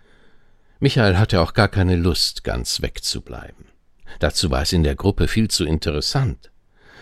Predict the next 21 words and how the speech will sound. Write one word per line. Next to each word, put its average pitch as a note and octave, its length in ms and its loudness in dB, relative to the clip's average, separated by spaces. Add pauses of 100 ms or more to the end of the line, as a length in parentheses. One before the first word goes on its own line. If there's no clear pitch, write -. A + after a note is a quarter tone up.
Vor G#2+ 160 4
einiger B2+ 340 6
Zeit D#3 320 0
hatte B2+ 220 4
er G#2 80 4
noch G#2 160 0
gar C#3 140 4
nicht A2+ 180 2
gewusst, A2 380 2
dass G#2+ 140 0
es G2+ 100 -4
so G2 100 0
etwas F#2 320 -2
gab, - 340 -6 (280)
bis - 240 -2
Hartwig G#2 520 0
ihn E2+ 200 0
eingeladen G2+ 720 2
und F#2+ 180 0
mitgenommen A#1 640 -4
hatte. - 240 -14